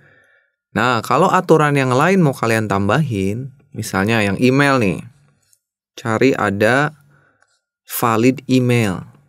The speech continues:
Nah, jadi emailnya harus valid, kita tinggal tambahin lagi aja rules-nya. Yang ini email. Selain required, dia juga valid email. Nambahin rules-nya gimana? Nah,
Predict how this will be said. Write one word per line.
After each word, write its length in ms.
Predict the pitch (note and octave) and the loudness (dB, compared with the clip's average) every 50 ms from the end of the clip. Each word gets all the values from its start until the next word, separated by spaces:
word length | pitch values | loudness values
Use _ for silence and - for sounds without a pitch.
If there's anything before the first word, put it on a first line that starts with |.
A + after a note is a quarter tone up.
| _ _ _ _ _ _ _ _ _ | _ _ _ _ _ _ _ _ _
Nah, 100 | - F2+ - | -14 -10 -6
jadi 240 | F#2+ F#2+ G#2+ B2+ | -4 -2 -2 -2
emailnya 240 | B2+ B2 A#2 C3+ D3 | -2 -2 -2 0 0
harus 200 | C3+ A#2+ B2+ A#2+ | 0 0 0 -2
valid, 360 | - - B2+ B2+ B2+ B2+ A#2+ | -2 -2 -2 0 0 -2 -2
kita 320 | A#2+ - - - - G#2 A#2 | -4 -8 -10 -6 -4 -4 -4
tinggal 320 | - A#2 G2 F#2+ G2+ A2+ | -2 -2 -2 0 -2 -2
tambahin 440 | A#2 - G#2+ G2+ F#2 F#2+ G2+ G2 G2 | -2 -2 -4 -2 -2 -2 -2 -2 -2
lagi 200 | F#2+ G2 G#2 B2+ | -2 0 0 2
aja 160 | C#3+ D3+ D3 | 2 2 4
rules-nya. 640 | C3+ C#3 C#3 C#3+ D3 D3 - C#3 C3 B2 B2+ C3 - - _ _ _ _ _ _ _ _ _ - | 4 4 4 2 0 -2 -6 -6 -6 -6 -8 -12 -14 -20 _ _ _ _ _ _ _ _ _ -10
Yang 160 | - G#2 G2 F#2+ G#2 | -8 -6 -6 -4 -4
ini 60 | A2 G#2 G#2+ | -4 -6 -6
email. 400 | G#2+ G#2 G2 F#2+ - - - - _ _ _ _ _ _ _ _ _ _ _ _ - _ _ _ _ _ _ _ _ _ _ _ _ - | -6 -6 -6 -8 -8 -12 -16 -20 _ _ _ _ _ _ _ _ _ _ _ _ -20 _ _ _ _ _ _ _ _ _ _ _ _ -14
Selain 320 | - - C3+ D3 D3+ D#3+ D#3 D3 | -4 -2 0 2 2 2 2 2
required, 560 | D#3 C#3 - E3 E3+ G3 F3+ D3 D#3 E3 E3 | 2 2 2 2 2 2 4 2 2 0 0
dia 160 | - A#2 A2 G#2+ | 2 2 2 2
juga 240 | A2 A2 B2+ C#3+ | 2 2 0 0
valid 320 | D3 - B2+ A#2 A#2 G#2 - | 0 0 -2 -2 -2 -2 -2
email. 400 | - A2+ A2 G2 - - - - _ _ _ - - | -4 -4 -4 -4 -6 -8 -12 -16 _ _ _ -6 -2
Nambahin 400 | A2+ C3 C3+ C#3 C#3+ D#3 D3+ C3+ | 0 2 2 2 4 4 2 4
rules-nya 400 | D3 D3 D3+ D#3 D3+ F#3 F3 D#3 | 4 4 4 4 4 2 2 4
gimana? 480 | D#3 D#3+ D#3+ D#3 C3 G#2+ G2 G2+ - - _ - | 4 4 4 4 2 0 -2 -8 -14 -18 _ -4
Nah, 160 | F#2 G2 G#2 | -2 0 0